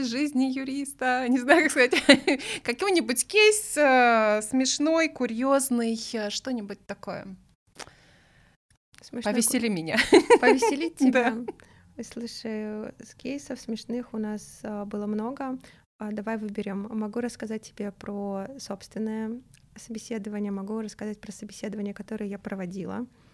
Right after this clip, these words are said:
Speaker 2: Ну так, в тему людей, которые в поиске работы, может
Speaker 1: Да,
Speaker 2: быть, им
Speaker 1: вот,
Speaker 2: будет полезно.
Speaker 1: да, хочу второ-, второй вариант, э,
Speaker 2: Который я
Speaker 1: д-,
Speaker 2: проводила.
Speaker 1: да, который ты проводила.
Speaker 2: А, было у меня как-то в направлении группа, сейчас она уже не у меня,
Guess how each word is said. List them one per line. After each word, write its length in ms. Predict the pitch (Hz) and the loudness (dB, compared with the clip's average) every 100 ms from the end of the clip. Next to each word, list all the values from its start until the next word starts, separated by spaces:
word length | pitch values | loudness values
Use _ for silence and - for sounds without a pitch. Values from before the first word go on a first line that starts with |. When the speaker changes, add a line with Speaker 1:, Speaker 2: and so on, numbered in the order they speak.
| - - | -20 -6
Speaker 2:
Ну 100 | 240 | -6
так, 260 | 180 - - | -6 -10 -20
в 80 | - | -12
тему 640 | - 190 196 202 202 247 - _ _ _ _ _ - | -8 -6 -6 -8 -10 -12 -16 _ _ _ _ _ -10
людей, 280 | 220 202 233 | -8 -6 -6
которые 440 | 214 208 196 208 | -8 -10 -8 -10
в 60 | 196 | -10
поиске 400 | - 214 - 202 | -8 -8 -8 -10
работы, 380 | 196 214 233 208 | -8 -8 -8 -8
может 180 | 208 | -6
Speaker 1:
Да, 100 | 247 | 0
Speaker 2:
быть, 80 | 254 | 2
им 40 | 202 | 2
Speaker 1:
вот, 60 | |
Speaker 2:
будет 140 | 208 - | -2 -4
полезно. 380 | 196 156 - 233 | -4 -4 -6 -4
Speaker 1:
да, 240 | 233 208 | 0 0
хочу 520 | - 226 - 226 220 | -4 -10 -4 -4 -4
второ-, 320 | 196 - 226 214 | -6 -4 -2 0
второй 320 | - 262 269 | 6 8 8
вариант, 520 | 240 226 202 208 226 | 8 8 8 8 2
э, 180 | - 220 | 0 2
Speaker 2:
Который 300 | 233 285 277 | 4 6 6
я 60 | 262 | 4
Speaker 1:
д-, 40 | |
Speaker 2:
проводила. 300 | 220 254 240 | 2 2 4
Speaker 1:
да, 220 | 220 226 226 | 8 8 8
который 320 | 247 254 262 | 4 2 2
ты 140 | 254 | 0
проводила. 600 | 240 240 226 208 196 196 - | 0 2 2 2 0 -2 -6
Speaker 2:
А, 380 | 240 233 233 262 214 226 | -8 -6 -6 -6 -6 -2
было 640 | 269 262 240 220 214 214 - | 0 2 0 0 -2 -6 -6
у 60 | 233 | -2
меня 320 | 226 226 226 | -2 0 -4
как-то 400 | 226 220 - - | -6 -10 -10 -10
в 100 | 208 | -6
направлении 840 | 214 208 - 214 247 330 320 269 220 - - | -6 -4 -6 -4 -4 -6 -6 -4 -4 -8 -12
группа, 640 | - 220 277 - 226 214 220 | -8 -6 -8 -8 -8 -8 -10
сейчас 280 | - 214 208 | -12 -10 -8
она 120 | 208 | -8
уже 120 | 202 | -6
не 100 | 214 | -6
у 40 | |
меня, 340 | 214 226 285 | -6 -6 -8